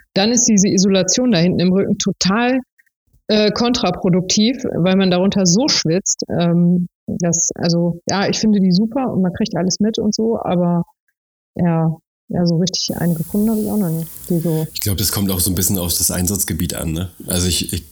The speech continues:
Speaker 2: ich meine, es ist besser, als kein Trinken oder so damit, äh, irgendwie zu nehmen, grad bei den längeren Läufen dann im Sommer. Ähm, im Winter wiederum ist es natürlich schön, wenn man was Warmes im Rücken hat.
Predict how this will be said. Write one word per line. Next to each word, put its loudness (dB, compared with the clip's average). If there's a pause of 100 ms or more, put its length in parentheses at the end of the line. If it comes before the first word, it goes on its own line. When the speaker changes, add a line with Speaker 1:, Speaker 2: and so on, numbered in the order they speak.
(120)
Speaker 2:
ich -6
meine, -2
es 0
ist -2
besser, -2
als 0
kein -2
Trinken -2
oder 0
so 0
damit, -2
äh, -4 (100)
irgendwie -2
zu -2
nehmen, 0
grad -2
bei -2
den -2
längeren -4
Läufen -4
dann -2
im -2
Sommer. -4 (720)
Ähm, 0
im -4
Winter -2
wiederum -2
ist 0
es 0
natürlich -2
schön, -2
wenn 0
man -2
was -4
Warmes -4
im -4
Rücken -6
hat. -6